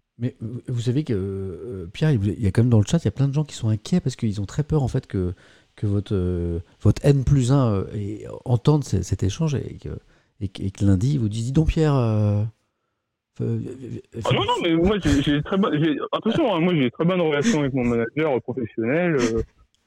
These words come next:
Speaker 2: moi, il n'y a pas de souci, non, non.
Speaker 1: Ouais.
Speaker 2: Mais parce qu'encore une fois, moi, je comprends son sentiment aussi.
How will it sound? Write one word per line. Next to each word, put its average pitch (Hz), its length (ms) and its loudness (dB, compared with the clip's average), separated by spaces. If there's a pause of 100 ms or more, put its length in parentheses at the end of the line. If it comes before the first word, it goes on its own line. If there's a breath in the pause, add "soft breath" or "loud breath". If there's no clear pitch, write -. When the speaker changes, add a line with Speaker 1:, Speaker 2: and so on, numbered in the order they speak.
(460)
Speaker 2:
moi, - 20 0
il 139 60 2
n'y 131 60 2
a 117 40 -2
pas 120 120 0
de 110 60 -4
souci, 160 220 0
non, 208 120 2
non. 135 80 0
Speaker 1:
Ouais. 107 100 2 (280 loud breath)
Speaker 2:
Mais 151 140 2
parce 170 140 -2
qu'encore 196 300 0
une 196 100 0
fois, 285 140 0
moi, 220 120 2
je - 80 -10
comprends 247 400 -2 (300)
son 190 140 -4
sentiment 214 420 -2
aussi. 165 260 -2